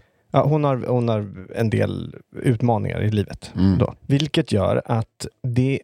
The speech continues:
Speaker 1: alltså, ge presenter till henne, det är precis det. Man har ingen aning om vad som kommer vara favorit. Hon ko-, hon tog med sig sin favoritpresent som hon hade fått nu under julen.
Speaker 2: Ja.
Speaker 1: Det var en, eh, sån här kökstimer-klocka.
Speaker 2: Ah.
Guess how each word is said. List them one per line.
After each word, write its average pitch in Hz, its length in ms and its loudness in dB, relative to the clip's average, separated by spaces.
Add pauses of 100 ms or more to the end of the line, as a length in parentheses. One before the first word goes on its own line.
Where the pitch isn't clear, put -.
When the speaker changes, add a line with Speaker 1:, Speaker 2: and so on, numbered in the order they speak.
(120)
Speaker 1:
alltså, 131 160 2
ge 135 240 0
presenter 160 560 0
till 117 100 0
henne, 117 360 -2 (200)
det 131 120 0
är 123 40 2
precis 135 320 0
det. - 180 0
Man 123 300 0
har 131 240 0
ingen 151 460 0
aning 135 440 0
om - 240 -4 (120)
vad 127 420 2
som 135 120 0
kommer 117 220 0
vara 95 180 -2
favorit. 110 680 -4 (480)
Hon 143 160 0
ko-, - 140 2
hon 151 160 0
tog 160 140 0
med 214 280 0
sig 101 180 0
sin 117 200 -2
favoritpresent 117 840 -2 (160)
som 117 100 0
hon 107 100 2
hade 101 100 0
fått 107 180 -2
nu 123 320 0
under 104 220 2
julen. 92 300 -2 (200)
Speaker 2:
Ja. 92 240 4 (300)
Speaker 1:
Det 180 160 4
var 110 360 2
en, 110 300 0
eh, 104 180 0
sån 123 120 -2
här 120 40 2
kökstimer-klocka. 113 2000 0
Speaker 2:
Ah. - 60 -6